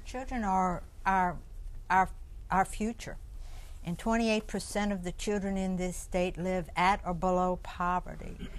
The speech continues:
the poverty level. They don't, they're not, they don't choose to be born into poverty. So for the children, we have to look at the whole family, and we have to work with the families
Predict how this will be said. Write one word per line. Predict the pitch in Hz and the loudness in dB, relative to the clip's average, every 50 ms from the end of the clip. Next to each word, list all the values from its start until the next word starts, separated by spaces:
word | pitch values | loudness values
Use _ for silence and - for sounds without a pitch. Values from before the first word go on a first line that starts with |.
| - - | -8 -8
the | 185 | -4
poverty | - - 190 180 180 180 170 170 165 165 | 2 4 6 8 6 6 4 2 -4 -4
level. | 156 156 160 156 147 - 147 139 - - - - - - - - - - - - | -2 -2 -2 -2 -2 -4 -8 -10 -10 -12 -12 -12 -12 -12 -12 -12 -12 -6 0 2
They | 202 208 | 4 4
don't, | 208 214 220 220 196 - - - - - - - - - | 4 4 2 2 0 -4 -6 -8 -10 -12 -14 -12 -10 -4
they're | - 196 202 202 | -2 0 2 2
not, | 208 202 202 190 - - - | 2 2 0 0 -4 -6 -2
they | 202 208 202 | 2 2 4
don't | 202 202 - - - | 4 2 0 -2 -6
choose | - - - 220 214 208 214 220 220 233 - - - | -6 -4 0 0 2 2 2 0 -2 -4 -6 -8 -8
to | - 202 | -4 -2
be | 214 208 | 0 0
born | 175 160 185 180 180 185 190 202 | 2 2 2 2 2 2 2 2
into | 208 208 214 - - | 0 0 -2 -2 -4
poverty. | - - 220 208 208 214 214 208 226 220 220 220 220 - - - - - - - - - - | -2 0 2 2 2 2 0 -2 -4 -6 -6 -6 -8 -8 -8 -8 -8 -8 -8 -8 -10 -10 -8
So | - - 220 208 208 202 - - - - - - - - | -2 2 4 4 4 4 0 -4 -10 -10 -10 -10 -10 -4
for | - 202 190 170 - - - | 2 2 2 2 0 -4 -4
the | 160 180 175 | -4 -2 -2
children, | - - - 285 311 370 330 220 185 170 170 170 165 | -2 0 2 4 4 4 4 2 0 -2 -2 -2 -2
we | 180 190 175 | -2 -2 0
have | 170 214 202 202 - - | 2 2 2 2 0 0
to | - 202 190 180 - | 0 0 0 0 0
look | 160 175 196 202 202 - - - | -2 0 0 0 0 -2 -4 0
at | - 180 185 185 180 - - - - - - | 4 6 6 6 4 0 -8 -10 -10 -10 -6
the | - 185 | -4 -4
whole | 165 160 - - 214 208 208 202 202 196 | -4 -4 -2 2 4 4 6 4 2 0
family, | - - - - - 214 214 220 226 247 247 233 175 151 143 127 - 151 151 - - - - - - | -4 -8 -8 -2 0 0 2 2 0 0 0 -2 -2 -2 -4 -4 -4 -6 -6 -6 -8 -8 -10 -8 -4
and | 202 202 202 | 0 0 2
we | 202 208 | 2 2
have | 220 214 - - | 2 0 -2 -2
to | 220 185 | -2 0
work | 185 196 196 190 - - | 2 4 2 2 2 -2
with | 151 170 175 180 202 233 240 - - - | -6 -4 0 2 4 2 2 0 -4 -2
the | - 214 | -2 -2
families | - - 214 196 180 175 170 170 165 165 165 165 170 - - - - | 0 0 0 0 0 0 0 0 -2 -2 -4 -4 -6 -6 -8 -10 -10